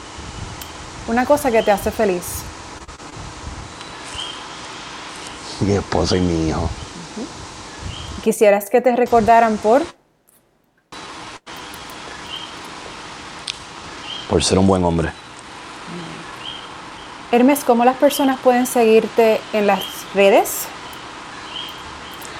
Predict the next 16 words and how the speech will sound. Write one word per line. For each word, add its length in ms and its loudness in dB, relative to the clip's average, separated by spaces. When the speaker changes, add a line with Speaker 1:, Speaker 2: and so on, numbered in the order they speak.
Speaker 2:
Muy 240 10
f-, 200 6
fácil. 520 6
Hermes 500 10
Croato 680 10
en 160 2
todas 300 6
partes. 760 2
Speaker 1:
Ujú. 300 -8
Speaker 2:
Yo 60 -10
creo 200 6
que 20 -
Speaker 1:
¿Tienes 260 6
Speaker 2:
soy 160 8
como 240 4
que 280 6